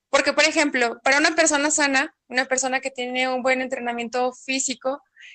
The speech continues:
sus necesidades de proteínas son normales, de moderadas a altas quizás. Pero para una persona que no necesita a lo mejor, o que ya excede, este, su cantidad de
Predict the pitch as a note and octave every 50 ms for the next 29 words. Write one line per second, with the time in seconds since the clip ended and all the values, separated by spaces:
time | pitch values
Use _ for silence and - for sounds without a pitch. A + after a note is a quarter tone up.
0 | _ _ - - - D4 D4+ D#4 D#4 E4 E4 E4 D#4+ C#4 C4+ C#4+ C4+ C4 B3+ C4
1 | B3+ C4+ C4+ D4+ D4+ D4+ C#4 C4+ C4+ B3+ B3+ B3 B3+ C4+ C#4+ - - C4+ C4 C4+
2 | C4 C4 B3+ B3 A#3+ A#3+ B3 B3 B3 B3 B3+ C4+ C#4 - - _ _ _ _ _
3 | G#3 B3 B3 B3 B3+ C4 C4 C4 C#4 C#4+ D#4 D#4+ D#4 D4+ C4+ C4 C4 C4+ C4 C4
4 | B3 B3 - A#3 A3 - A#3+ A3+ A3+ - _ _ _ _ _ _ _ _ _ _
5 | _ - C#4 C#4 C4+ C4+ C4+ C4+ C4 C4+ C4 C4 C4 B3+ - - - - B3 B3
6 | B3+ C4+ C#4 D4 D4+ D4+ C#4+ C#4+ - - C#4+ C#4 C#4 C#4+ C#4 C#4 B3 A#3+ A#3+ B3
7 | B3+ B3+ C4 C4 C4+ C#4+ D4 D4+ C#4+ C#4 B3+ - C4+ C4 C4 B3 A#3 A3+ A#3+ A#3
8 | - B3 B3 A#3+ - _ _ _ - - - - B3+ B3 A3+ B3+ C4 C4+ C4+ -
9 | - D#4 D4 C#4+ D4 D4+ D4+ - - - - A#3 A#3+ A3+ - - B3 A3+ A#3 -
10 | - A#3+ A3+ B3 C4 C4 C4